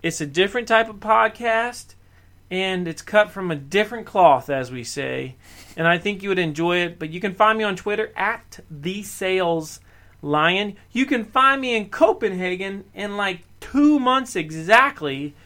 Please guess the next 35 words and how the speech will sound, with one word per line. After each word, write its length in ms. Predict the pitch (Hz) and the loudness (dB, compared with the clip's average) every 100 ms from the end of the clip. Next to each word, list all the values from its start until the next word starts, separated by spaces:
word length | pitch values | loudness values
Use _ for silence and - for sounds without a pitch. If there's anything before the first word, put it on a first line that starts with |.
| - | -16
In 140 | 160 151 | -10 -10
two 220 | - 247 | -6 -6
months 320 | 240 226 233 | 2 0 0
from 240 | - 196 175 | -6 -4 -2
this 200 | 202 220 | -2 -2
day, 600 | - 202 165 135 139 165 - - - - | 0 2 2 2 -4 -8 -16 -20 -20 -16
I'm 160 | - 185 | -2 0
gonna 160 | 214 214 | 0 -2
be 200 | 196 190 | -2 -2
heading 300 | 180 202 202 | -2 -4 -4
my 200 | 202 202 | -2 0
little 240 | 202 185 | 0 -4
tail 560 | 170 - 214 196 190 190 - - - _ _ | -4 -4 0 2 0 -2 -18 -20 -20 _ _
across 560 | - 185 - 226 233 233 | -6 -6 4 8 8 6
the 180 | 233 196 | 0 2
ocean, 580 | 175 170 180 175 175 165 - - _ - _ - | 2 0 -2 -2 -4 -8 -18 -20 _ -20 _ -4
um, 380 | 175 175 170 165 | 0 0 0 -2
to 160 | - | -6
Denmark 560 | 160 190 190 185 175 170 | -4 -2 0 2 2 0
again. 600 | 143 147 160 156 151 147 - - | -6 -2 0 0 -2 -6 -14 -10
I'll 260 | - 151 151 | -2 -2 2
have 180 | 151 | 0
my 160 | 151 139 | 2 0
wife 400 | 151 196 214 208 | 2 4 4 2
with 180 | 190 185 | -6 -4
me 140 | 175 | -4
this 240 | 165 165 - | -2 -4 -4
time, 500 | 160 143 139 143 143 - _ _ - | -4 -2 -2 -4 -8 -16 _ _ -20
and 180 | - 151 | -8 -2
I'll 120 | 151 | -2
get 140 | 151 170 | -2 -6
to 100 | 160 | -8
show 260 | - 175 | -4 -2
her 240 | 151 160 165 | -2 0 -2
the 280 | 139 131 | -2 -8